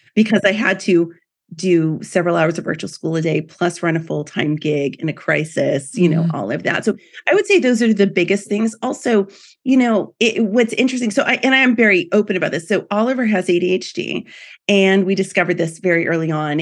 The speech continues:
Speaker 1: And during all the testing, my husband's like, "Wait, I have this too." So I, <laughs> which is, like,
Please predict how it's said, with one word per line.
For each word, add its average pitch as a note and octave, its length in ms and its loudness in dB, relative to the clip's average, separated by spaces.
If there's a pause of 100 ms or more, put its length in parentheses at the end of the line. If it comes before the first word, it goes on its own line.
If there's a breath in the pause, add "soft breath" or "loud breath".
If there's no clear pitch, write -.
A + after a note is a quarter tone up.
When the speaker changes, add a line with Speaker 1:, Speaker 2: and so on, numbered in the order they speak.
Speaker 1:
And F3+ 360 2
during F#3+ 280 2
all E3+ 60 0
the F3 100 -4
testing, F3 440 -2
my E3+ 120 2
husband's F#3+ 320 -4
like, D#3+ 240 -8
"Wait, C4 320 -2
I B3 60 -4
have G3 200 -2
this - 240 -8
too." D4+ 220 0 (360 loud breath)
So A3+ 360 4
I, C#4 320 0 (180)
<laughs> - 180 -2
which E4+ 220 4
is, D#4 160 0
like, A#4 160 2